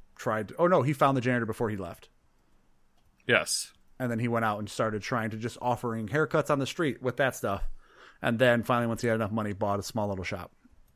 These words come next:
Speaker 1: So maybe that's been another ten years. Maybe he's twenty-four.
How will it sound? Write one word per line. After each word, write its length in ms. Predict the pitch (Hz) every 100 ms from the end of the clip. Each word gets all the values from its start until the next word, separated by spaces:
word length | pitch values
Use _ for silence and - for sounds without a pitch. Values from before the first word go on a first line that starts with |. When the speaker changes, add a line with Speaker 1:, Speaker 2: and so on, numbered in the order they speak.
| _ - -
Speaker 1:
So 140 | -
maybe 180 | 151 147
that's 180 | 139 127
been 400 | 135 123 120 113 - - -
another 260 | 131 123
ten 200 | 131 139 143
years. 300 | 160 160 - _ _ _ _ _ -
Maybe 140 | 123
he's 80 | 117
twenty-four. 520 | 135 131 143 143